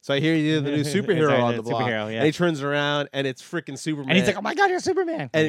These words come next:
Speaker 2: "That's
Speaker 1: well,
Speaker 2: right."
Speaker 1: he doesn't even have to. It's one of those moments where he's like, he, he can't say
Speaker 2: Yeah.
Speaker 1: anything. He's like, "Uh, uh, uh," and he goes, "Just wanted to say you're doing a good
Speaker 2: Yeah.
Speaker 1: job." And
Speaker 2: Good
Speaker 1: he,
Speaker 2: job, kid.
Speaker 1: and that's how it ends. It's just like, "Uh, uh,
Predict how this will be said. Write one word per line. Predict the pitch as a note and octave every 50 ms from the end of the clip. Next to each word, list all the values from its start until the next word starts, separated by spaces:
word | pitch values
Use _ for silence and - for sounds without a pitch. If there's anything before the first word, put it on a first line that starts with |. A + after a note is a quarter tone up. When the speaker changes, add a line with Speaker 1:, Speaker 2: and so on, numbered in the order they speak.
| C#3 -
Speaker 2:
"That's |
Speaker 1:
well, | - G3 G#3 A3
Speaker 2:
right." | A3
Speaker 1:
he | A#3+
doesn't | B3+ C#4+ C#4 B3+
even | A#3+ A#3 A3 F#3+
have | F#3+ F#3 D3+
to. | C#3+
It's | C#3+ D3 B2 -
one | E3 E3+
of | F3+ F3+
those | F3+ D#3 - D3+
moments | D#3+ D#3+ E3 D#3+ -
where | D#3 C#3+
he's | C3+ C#3+ C3+
like, | C#3 B2+ A#2
he, | - C#3 C3+ B2+ A#2+
he | - C3+ C3
can't | - - - - D3 D3+ E3 D#3+
say | F3 F3
Speaker 2:
Yeah. | D3+ C#3+
Speaker 1:
anything. | - F3+ D#3+
He's | D3
like, | E3+ - - _
"Uh, | E3+ - - _
uh, | - - - _ _ _ _ _ _
uh," | - F4 F4 - - _ _ _ _ -
and | D#3 D3+
he | D3 D3
goes, | D3 D3+ D3 D3 C#3
"Just | - - -
wanted | G#3 G3+ F#3+
to | E3+
say | E3 - G3 F3
you're | E3 D3+
doing | C#3+ D#3+ D#3+ D3+ C#3+
a | C3
good | C3+ D3+ D3
Speaker 2:
Yeah. | D#3
Speaker 1:
job." | D3+ C#3 B2 A2 G#2 G#2
And | A#2 B2+
Speaker 2:
Good | C3+ D#3
Speaker 1:
he, |
Speaker 2:
job, | D3+ F3 D3 A2+
kid. | - C3+ B2+ B2+
Speaker 1:
and | E3 F3 F#3+
that's | F#3 -
how | F#3+ F3+ E3+
it | D#3
ends. | D3+ C3 B2
It's | C3+ - -
just | C3 A#2 -
like, | D3 C#3 - _ -
"Uh, | G#3
uh, | - -